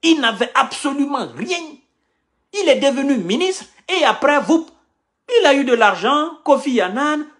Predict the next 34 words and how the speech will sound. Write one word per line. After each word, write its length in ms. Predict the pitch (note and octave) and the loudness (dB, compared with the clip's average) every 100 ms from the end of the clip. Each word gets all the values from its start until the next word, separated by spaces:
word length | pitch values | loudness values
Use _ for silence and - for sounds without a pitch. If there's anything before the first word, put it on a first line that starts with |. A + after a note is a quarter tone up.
| _ | _
tout 180 | C#4+ B3 | -6 -6
ça, 420 | - G#3+ D4 D#4 D4+ | -4 -2 -2 -4 -6
machin, 380 | G#3 G3 B3 | -2 0 -2
machin, 500 | A#3 F#3+ - C#4 D4+ D4+ _ - | -2 -2 -2 -4 -4 -8 _ -6
maison, 600 | A3 G#3+ G3 C#4 D4 C4 | -2 0 2 2 0 0
parti 300 | G#3+ - A#3+ | -2 -2 -6
politique. 680 | F#3+ G#3 B3+ G#4 G#4 G4+ - _ _ _ _ | -4 -4 -4 0 0 0 -10 _ _ _ _
Mais 260 | A3+ - _ _ _ _ _ | -8 -8 _ _ _ _ _
est-ce 160 | D4 - | -4 0
qu'on 160 | G#3+ | 0
a 80 | D#3+ | 0
besoin 380 | C#3+ F3+ E3 F#3+ | 0 -2 -2 -6
de 100 | C#3 | -8
poser 320 | C3 D3 D#3 | -10 -10 -8
la 120 | A#2+ | -10
question ? 420 | - G#2+ - - - _ _ | -12 -16 -16 -20 -20 _ _
Il 120 | G#3+ | -2
n'est 120 | E3+ | -2
pas, 320 | - F3 D3 - _ _ A#2 | -2 0 -2 -4 _ _ -6
euh, 300 | A#2+ A2+ - | -4 -6 -8
euh, 180 | G#2 G2+ - | -12 -14 -8
il 120 | D3+ | -6
n'est 140 | C#3+ - | -4 -2
pas 140 | D#3 | -2
agriculteur, 840 | - A#2+ A2+ B2+ B2 G#2+ A3+ B3+ A#3+ - _ _ _ _ _ _ _ _ | -2 -4 -8 -12 -14 -4 -2 -2 -6 -14 _ _ _ _ _ _ _ _
d'accord ? 540 | A#2+ - F3 A3 G3+ - _ _ _ | -6 0 0 0 -4 -14 _ _ _
Il 180 | - C#3+ | -6 -2
n'a 120 | C#3+ | 0
pas 220 | C#3 E3 - | 2 0 2
hérité 680 | E3 D3 B2+ D#3 B2+ - _ - | -2 -2 -2 0 0 -4 _ -10
de 100 | B2 | -2
l'argent. 600 | C#3+ - - A3 C#4 C#4 _ _ _ _ _ _ _ _ _ _ _ _ | 0 0 -2 -2 -4 -10 _ _ _ _ _ _ _ _ _ _ _ _
Vous 140 | - F#3 | -4 0
comprenez ? 460 | F3 E3 G3+ D#4+ | 2 2 0 -2